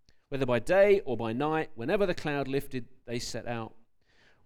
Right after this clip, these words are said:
Whether the cloud stayed over the tabernacle for two days or a month or a year, the Israelites would remain in camp and not set out.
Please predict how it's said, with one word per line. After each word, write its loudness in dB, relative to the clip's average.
Whether -2
the 2
cloud 2
stayed 2
over 6
the 0
tabernacle 0
for -8
two 2
days 4
or -2
a -2
month -4
or 0
a 0
year, 0
the 0
Israelites 2
would -6
remain 0
in -2
camp -6
and -10
not -4
set -4
out. -6